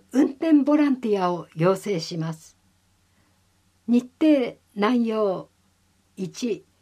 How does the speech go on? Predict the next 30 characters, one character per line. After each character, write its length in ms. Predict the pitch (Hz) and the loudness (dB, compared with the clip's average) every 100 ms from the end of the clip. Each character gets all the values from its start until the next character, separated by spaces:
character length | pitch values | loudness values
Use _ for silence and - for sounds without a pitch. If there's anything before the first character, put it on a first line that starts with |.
| _ _ - | _ _ -4
二 180 | 208 247 | 2 2
月 280 | 320 302 277 | 2 0 -2
七 300 | 277 254 254 | 2 2 0
日 240 | 233 202 - | -4 -8 -4
月 260 | 185 190 | -4 -2
曜 260 | 247 214 160 | -2 0 0
日、 220 | 143 143 _ _ _ | -4 -12 _ _ _
午 160 | 311 302 | 2 4
前 200 | 277 240 | 4 0
十 200 | 311 330 | 2 2
時 140 | 240 | 2
か 120 | - 170 | 0 0
ら 120 | 156 | 0
午 160 | 226 | -2
後 140 | 247 208 | -2 -2
五 120 | 240 | -2
時 140 | 170 | -4
三 220 | 160 196 196 | -6 -6 -6
十 140 | 180 | -8
分。 400 | - - 131 123 _ _ _ _ _ _ _ _ _ _ _ | -12 -12 -12 -14 _ _ _ _ _ _ _ _ _ _ _
関 240 | 277 311 | -2 -2
係 280 | 302 320 311 | 0 2 2
法 260 | 302 277 254 | 4 2 2
令 220 | 196 165 | 2 4
の 180 | 160 143 | 4 0
講 280 | - 285 233 | 0 0 0
義 180 | 151 | -2
な 180 | 151 170 | -2 -2
ど。 280 | 156 139 - _ _ _ _ _ _ _ _ _ - | -2 -6 -12 _ _ _ _ _ _ _ _ _ 2
二、 300 | 262 247 | 4 4